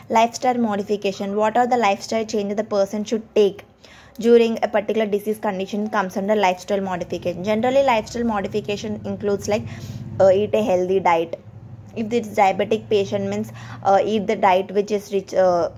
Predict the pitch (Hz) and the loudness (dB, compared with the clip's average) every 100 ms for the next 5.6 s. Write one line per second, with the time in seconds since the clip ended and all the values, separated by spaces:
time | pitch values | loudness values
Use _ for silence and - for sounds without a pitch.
0 | - - 208 214 214 226 220 185 175 190 | -16 -6 0 0 2 -2 2 2 2 2
1 | 196 196 185 185 190 185 190 170 170 - | 2 2 0 0 -2 -4 -2 -2 -2 -6
2 | - - 208 226 214 202 220 220 214 185 | -14 -4 -2 2 2 2 -2 -4 0 -2
3 | 185 190 196 185 - 190 196 190 190 196 | 0 2 2 0 -4 -4 -2 -2 0 0
4 | 180 190 190 180 185 190 180 185 180 185 | -2 -2 2 2 0 -4 -4 -6 -4 -4
5 | 196 180 185 - 190 | -4 -2 -2 0 -2